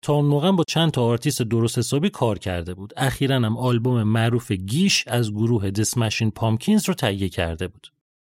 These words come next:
از اونجایی که ساب پاپ واسه انتشار آلبوم جنجالی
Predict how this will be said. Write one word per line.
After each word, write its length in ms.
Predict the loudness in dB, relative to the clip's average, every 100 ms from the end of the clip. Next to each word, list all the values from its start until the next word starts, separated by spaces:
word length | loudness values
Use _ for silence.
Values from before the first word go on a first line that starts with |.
| -2
از 180 | 0 2
اونجایی 240 | 2 0
که 100 | 0
ساب 340 | -2 0 0 0
پاپ 200 | -2 0
واسه 260 | -2 0 0
انتشار 540 | 0 0 -2 0 0
آلبوم 400 | 2 2 2 0
جنجالی 760 | 0 0 0 0 0 2 0